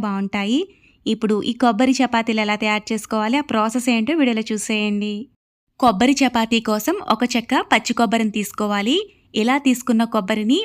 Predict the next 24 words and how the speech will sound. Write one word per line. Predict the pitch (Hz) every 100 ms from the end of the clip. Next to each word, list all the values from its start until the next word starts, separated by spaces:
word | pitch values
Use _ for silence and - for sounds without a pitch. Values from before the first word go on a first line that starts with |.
| 285
ఒక | 254 226
రోజంతా | 214 214 226 208 320 240
ఫ్రిడ్జ్లో | 226 220 233
పెట్టుకుంటే | 220 - 214 202 349
మనకి | 254 214 208 208 -
షెల్ | 240 226 254
నుంచి | 233 262 339
కొబ్బరి | 254 190 226 220
అనేది | 214 254 - 220
ఈజీగా | 226 214 240 294
సెపరేట్ | 247 233 214 208
అయిపోతుంది. | 208 196 196 190 196 196 - _ _ _ _ _ _ _ _ _ _ _ _ _ - 220
నెక్స్ట్ | 240 - 269
ఇప్పుడు | - 233 311
పీలర్ | - 240 240 240
గానీ, | 233 220 311 285
నైఫ్ | 233 226 226
గానీ | 226 220
తీసుకుని | 214 - 220 240 466 -
కొబ్బరి | 226 190 262 262
పైన | 240 226
ఉన్న | 208 262 320
బ్రౌన్ | 220 214 214
పార్ట్‌ని | 214 202 254